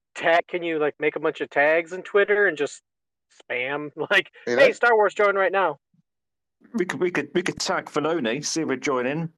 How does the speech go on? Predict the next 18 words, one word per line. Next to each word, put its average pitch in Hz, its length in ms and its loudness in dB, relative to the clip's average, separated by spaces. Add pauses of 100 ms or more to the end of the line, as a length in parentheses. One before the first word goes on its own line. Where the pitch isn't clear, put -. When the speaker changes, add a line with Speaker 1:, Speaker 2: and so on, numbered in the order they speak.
(1080)
Speaker 1:
Yeah, 180 200 4
Speaker 3:
Is - 40 8
he 180 40 6
Speaker 1:
right. 202 240 6
Speaker 3:
on, 214 380 -4 (180)
is - 160 -2
he 170 100 2
on 202 60 2
Speaker 2:
<laughs> - 0 -
Let's 220 140 0
Speaker 3:
Twitter? 214 180 2
Speaker 2:
just, 220 220 -6 (420)
let's 139 180 -6
just - 220 -8
ta-, 107 200 0
I 170 60 4
don't 359 160 -4
know. 277 300 -2